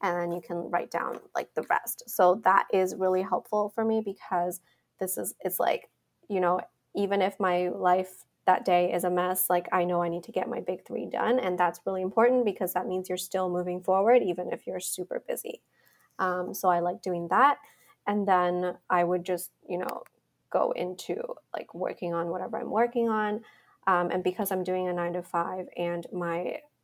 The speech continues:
um, coaching business, it's not as, like, ri-, rigorously blocked out. That's why I like doing that big three, because then I can, like, loosely p-, plan my day, day by day, without blocking out, like, Monday I'm doing this, Tuesday I'm doing this kind of thing.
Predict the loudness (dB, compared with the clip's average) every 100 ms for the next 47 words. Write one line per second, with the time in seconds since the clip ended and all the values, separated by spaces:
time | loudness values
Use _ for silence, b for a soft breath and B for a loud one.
0 | _ -6 -6 -6 -10 -18 -18 -16 -12 -12
1 | _ _ _ 2 2 2 -2 -2 -4 -2
2 | -4 -4 -8 -4 0 2 2 -2 -6 _
3 | _ _ -4 -4 -6 _ _ _ _ -8
4 | 2 4 2 -2 2 2 4 0 0 -2
5 | -2 0 -2 -2 -2 4 6 4 B B
6 | -6 0 2 2 0 -2 -4 -2 -2 -4
7 | -2 -4 -4 -8 -4 -2 -4 -12 -10 -8
8 | -6 -8 -10 -10 -8 -6 -4 -6 -6 -8
9 | -10 _ -18 -18 -8 -4 -2 -4 -2 0
10 | 2 0 -2 B B 2 4 2 -2 0
11 | 0 2 4 4 2 -2 _ _ 2 2
12 | 0 -4 -2 -4 -4 -8 -10 _ -2 -2
13 | -2 -6 -8 -6 -6 -6 -8 -10 -10 -12
14 | -12 -12 -12 -14 -12 -14 -12 -14